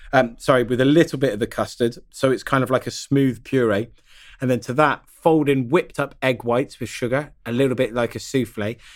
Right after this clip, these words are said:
And then you can bake it so it does come up like a Christmas pudding souffle. Serve it straight away.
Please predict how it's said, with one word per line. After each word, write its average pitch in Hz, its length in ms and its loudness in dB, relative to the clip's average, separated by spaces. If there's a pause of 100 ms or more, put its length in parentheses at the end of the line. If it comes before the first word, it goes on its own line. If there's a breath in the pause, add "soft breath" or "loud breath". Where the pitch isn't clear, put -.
(160 loud breath)
And 127 100 0
then 127 100 2
you 127 100 0
can 127 180 -4
bake 147 400 2
it - 100 -8
so - 100 -4
it 120 120 -4
does 135 180 0
come 127 240 -2
up 127 180 -2
like 113 200 -4
a 117 40 -8
Christmas 120 380 -8
pudding 117 280 -4
souffle. 110 500 -4
Serve 123 260 -2
it 101 100 -10
straight 101 280 -8
away. 104 320 -6